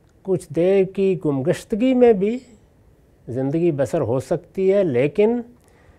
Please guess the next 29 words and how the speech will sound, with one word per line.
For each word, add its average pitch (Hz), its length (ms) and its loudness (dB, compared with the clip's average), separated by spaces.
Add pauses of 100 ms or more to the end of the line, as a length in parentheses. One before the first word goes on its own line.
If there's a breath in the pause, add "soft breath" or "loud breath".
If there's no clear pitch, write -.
(440 soft breath)
तुम 262 160 4
उसको 160 320 0
गुमराह 127 360 0
करने 113 320 -6
में 131 160 -8
कामयाब 107 480 -8
नहीं 95 300 -8
होगे। 101 360 -18 (840 soft breath)
वो 143 520 -2
मेरी 127 360 -4
राह 127 220 -2
पर 123 220 -8
चलेगा 185 640 2 (680 soft breath)
और 127 380 -2 (720)
उस 220 300 -2
रास्ते 202 640 4
को 165 180 0
इख्तियार 127 460 -4
करेगा 156 520 0
जिसके 131 360 -6
बारे 113 280 -2
में 131 160 -2
फरमाया 110 520 -4
था 151 200 0
कि 139 160 -6
हाजा 123 460 0
सिरातुन 143 720 -2
अलैया 190 520 4
मुस्तकीम, 139 680 0